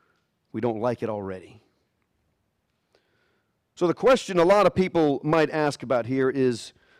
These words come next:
okay, if there's newness coming on, is God doing this new thing, or is this a new thing set up by human beings?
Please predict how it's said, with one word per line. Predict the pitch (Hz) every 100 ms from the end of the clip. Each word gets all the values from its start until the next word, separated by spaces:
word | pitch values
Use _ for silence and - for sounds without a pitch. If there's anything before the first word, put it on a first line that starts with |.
| _
okay, | 165 - 160
if | 156
there's | 175 165 156
newness | 220 208 180
coming | - 180 160
on, | 147 131 143 131 - _
is | 151 143
God | 113 165 233 226 143
doing | 170 160 143
this | 139 -
new | 139 127
thing, | - 110 104 113 123 - _ _ _ _ _ _ _ _ _ _ _
or | 127 135
is |
this | 165 170
a |
new | 151 160
thing | - 156 139
set | 160 139
up | 120
by | 120
human | 113 147 120 104
beings? | 110 104 85 - - -